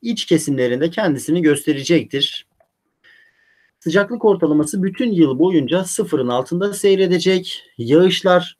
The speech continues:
yok denecek kadar az ve elbette buzlarla kaplı bir yüzey söz konusu olduğundan toprak veya bitki örtüsünden de söz etmiyoruz kutup ikliminde.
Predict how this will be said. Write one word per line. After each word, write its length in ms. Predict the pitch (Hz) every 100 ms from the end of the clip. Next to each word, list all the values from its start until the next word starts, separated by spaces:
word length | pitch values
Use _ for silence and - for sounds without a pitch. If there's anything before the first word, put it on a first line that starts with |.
| -
yok 400 | 113 160 208 -
denecek 440 | 196 170 151 139
kadar 260 | - 123 120
az 480 | 151 175 170 - - _ _ _
ve 320 | 120 160 170 - _ _
elbette 640 | 165 220 170 - 120 120 - _ -
buzlarla 840 | 123 143 151 226 220 165 117 - _ -
kaplı 360 | - 127 214 180
bir 100 | 135
yüzey 320 | 123 117 110
söz 240 | 202 202
konusu 340 | 160 127 110 120
olduğundan 540 | 107 113 127 175 170 _ _ _
toprak 460 | - 147 175 208 151
veya 400 | 135 123 151 -
bitki 340 | 117 139 - 208
örtüsünden 680 | 165 151 123 117 113 113 151
de 240 | 202 208 _
söz 300 | - 175 160
etmiyoruz 460 | 156 127 107 101
kutup 260 | - 98 101
ikliminde. 540 | 110 107 98 90 87